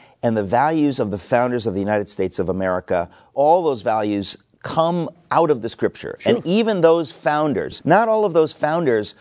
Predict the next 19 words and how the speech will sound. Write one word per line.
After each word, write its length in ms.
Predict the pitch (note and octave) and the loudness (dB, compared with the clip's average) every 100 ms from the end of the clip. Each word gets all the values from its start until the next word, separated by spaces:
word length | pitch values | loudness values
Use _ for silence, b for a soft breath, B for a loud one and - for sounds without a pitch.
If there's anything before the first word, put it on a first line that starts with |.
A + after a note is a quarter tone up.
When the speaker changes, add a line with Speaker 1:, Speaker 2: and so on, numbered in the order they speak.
| B G#2 | B -2
Speaker 2:
Right. 100 | A2+ | 0
Speaker 1:
were 60 | |
theologically 640 | A2+ D3+ C3 C3+ B2 A#2 A2+ | 4 4 4 2 0 -4 0
orthodox 680 | B2 C3 B2+ A2 G#2+ - | 2 2 2 2 0 -2
historical 500 | A2+ - G#2+ A2 B2 | -8 0 0 2 -2
Christians. 520 | - F#3+ - A2 F#2+ | 2 0 0 -10 -10
Speaker 2:
That's 80 | - | -12
exactly 400 | G2+ G2 F#2+ - | -10 -6 -6 0
Speaker 1:
But 100 | G3+ | 0
Speaker 2:
right. 80 | F#3 | 2
Speaker 1:
even 240 | G#3+ G#3 | -2 0
Benjamin 400 | F#3 F#3+ E3 D#3+ | 2 2 0 -6
Franklin 460 | C3+ D3+ D#3 D3 A#2 | -2 -2 -2 -2 -2
and 120 | A#2 | -2
Thomas 260 | C3+ C3 A#2 | 0 0 0
Jefferson 380 | C3+ A#2+ A#2+ G#2 | -2 -2 -6 -4
understood 480 | C#3 D#3+ D#3+ - A#2 | -2 0 0 2 2
that 140 | G#2+ | 2
without 840 | A2 B2 A#2 - - D3 F#3 G#3 | 0 -2 -2 -4 -2 2 2 0